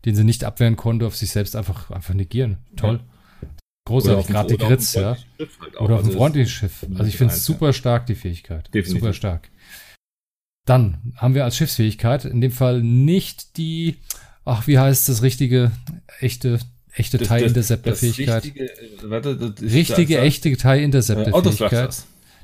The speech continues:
Speaker 1: Die Autothrusters sind leider keine Autothrusters geworden, sondern die Sensitive Controls, die man als Config upgraden konnte.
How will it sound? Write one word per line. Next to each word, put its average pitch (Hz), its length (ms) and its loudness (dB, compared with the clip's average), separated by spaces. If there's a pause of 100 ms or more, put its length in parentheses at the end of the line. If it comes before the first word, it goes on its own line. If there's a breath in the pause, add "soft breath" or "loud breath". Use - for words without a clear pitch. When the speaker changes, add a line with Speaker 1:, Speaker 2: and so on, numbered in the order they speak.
Speaker 1:
Die 160 100 2
Autothrusters 139 600 4
sind 143 140 2
leider 170 240 4
keine 170 260 4
Autothrusters 131 540 -2
geworden, 123 320 -2
sondern 135 240 0
die 120 60 0
Sensitive 127 440 0
Controls, 117 520 0
die 127 100 2
man 117 120 2
als 104 320 -4
Config 117 400 -2
upgraden - 840 -2
konnte. 170 340 0